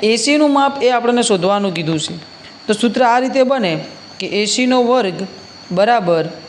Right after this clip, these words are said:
એ બીનો વર્ગ પ્લસ બી સીનો વર્ગ. હવે જુઓ એ બી, એ બીનું માપ કેટલું આપ્યું છે? નવ. તો નવનો વર્ગ પ્લસ બી સીનું માપ કેટલું આપ્યું છે?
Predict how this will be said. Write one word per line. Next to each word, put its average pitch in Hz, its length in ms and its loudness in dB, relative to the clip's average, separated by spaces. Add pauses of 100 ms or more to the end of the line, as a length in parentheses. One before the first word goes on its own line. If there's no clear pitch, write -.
(320)
એ 175 160 -2
બીનો 220 360 2
વર્ગ 226 300 0 (1700)
પ્લસ 180 520 0 (760)
બી 202 160 0
સીનો 165 360 0
વર્ગ. 143 220 -8 (1080)
હવે 240 160 2
જુઓ 233 440 2
એ 214 120 0
બી, 233 520 -2
એ 208 80 0
બીનું 285 300 2
માપ 294 200 0
કેટલું 294 280 2
આપ્યું 240 180 -2
છે? 240 160 0 (240)
નવ. 196 420 2 (420)
તો 196 160 2
નવનો 202 400 0
વર્ગ 233 220 0 (1080)
પ્લસ 175 240 -2 (1000)
બી 202 140 2
સીનું 277 320 0
માપ 285 180 2
કેટલું 285 260 2
આપ્યું 226 200 -2
છે? 240 140 -2